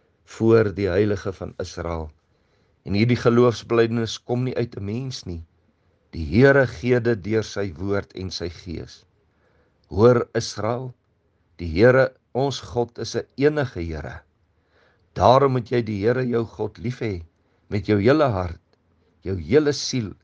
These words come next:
en jou hele verstand." Deuteronomium ses vers vier en vyf.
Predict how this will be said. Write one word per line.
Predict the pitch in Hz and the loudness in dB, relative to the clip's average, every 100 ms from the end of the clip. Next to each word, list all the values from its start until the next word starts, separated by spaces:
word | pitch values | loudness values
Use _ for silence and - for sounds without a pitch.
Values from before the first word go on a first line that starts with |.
| _ _ _ _ - | _ _ _ _ -8
en | 98 | -6
jou | 85 80 - | -6 -8 -6
hele | 92 123 120 | 2 4 4
verstand." | 123 - - 110 90 69 _ _ _ _ _ | -2 -10 -6 -6 -6 -10 _ _ _ _ _
Deuteronomium | 92 85 98 101 98 95 | -8 -4 -2 0 0 -2
ses | 87 - 110 - | -4 -4 -4 -4
vers | - 87 80 - | -6 -6 -6 -10
vier | 95 | -8
en | 92 82 | -8 -10
vyf. | - 85 82 | -14 -18 -18